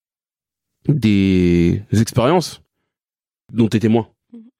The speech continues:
Des événements dont t'es témoin, des, des, des discussions que tu entends, qui font que, bah, ça, ça,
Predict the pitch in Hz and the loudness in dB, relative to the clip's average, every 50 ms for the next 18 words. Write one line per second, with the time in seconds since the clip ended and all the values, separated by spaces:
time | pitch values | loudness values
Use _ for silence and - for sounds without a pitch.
0 | _ _ _ _ - - - - - _ _ 98 101 95 87 90 87 95 92 98 | _ _ _ _ -20 -20 -20 -20 -20 _ _ -2 0 0 2 2 2 2 2 2
1 | 107 110 104 92 - 95 - 98 92 101 113 127 139 139 135 110 92 92 87 85 | 2 0 0 -2 -4 -6 -4 -2 -2 0 0 2 2 0 0 -2 -2 -4 -4 -4
2 | 82 78 82 82 85 80 78 92 90 90 117 131 - - 135 117 - 151 151 147 | -4 -4 -4 -4 -4 -2 -2 -2 -2 0 0 -2 -2 -4 -6 -4 -2 0 0 0
3 | 156 160 - - - - - 110 107 107 - 131 123 123 123 135 139 - _ _ | -2 -4 -6 -10 -12 -4 -2 -2 0 0 0 0 0 0 -2 -4 -8 -12 _ _
4 | _ _ _ - - - _ _ _ - 101 - - - 139 117 - 113 98 87 | _ _ _ -20 -20 -20 _ _ _ -8 -6 -4 -2 -2 -2 -2 -2 -2 -2 0
5 | 92 92 90 - - 92 90 90 87 87 85 - - - - 80 78 78 78 78 | -2 -2 -2 -2 -2 -2 0 0 0 -2 -2 -4 -6 -6 -4 -4 -2 -2 -4 -4